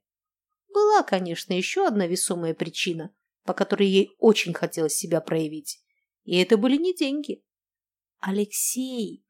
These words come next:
красивый мужчина из ее заветных снов. Нет, она не была дурочкой и видела его отношение к ней. Поведение ее принца в сторону Моти колебалось от презрительного до саркастического. Естественно, она ни на что не надеялась,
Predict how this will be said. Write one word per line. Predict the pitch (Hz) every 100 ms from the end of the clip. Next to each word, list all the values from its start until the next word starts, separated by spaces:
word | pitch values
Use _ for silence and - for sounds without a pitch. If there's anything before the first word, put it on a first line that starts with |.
| _ -
красивый | 233 - 285 277
мужчина | 262 - - 277 269 247
из | 220
ее | 240 226
заветных | 233 254 254 240 -
снов. | - 240 254 240 196 - _ _ _ _ _
Нет, | 196 170 151 -
она | 160 170
не | 185
была | 196 202 240
дурочкой | 190 160 - - 165
и | 165
видела | 220 220 208
его | 175 165
отношение | 160 170 - 160 160
к | -
ней. | 165 151 - _ _ _ _ _
Поведение | 202 240 262 381 453 403 339
ее | 285 269
принца | 220 254 254 220 214
в |
сторону | - 226 202 190 185
Моти | 226 285 - 202 - _ _ _ _
колебалось | 254 269 302 349 294
от | 254 254
презрительного | 247 220 277 381 - 214 180 175
до | 233
саркастического. | - 208 - 190 - 170 - - - 147 - _ _ _ _ _
Естественно, | - 165 - 254 - - 185 160
она | 165 170
ни | 180
на | 190
что | - 214
не | 214
надеялась, | 214 208 254 269 180 - -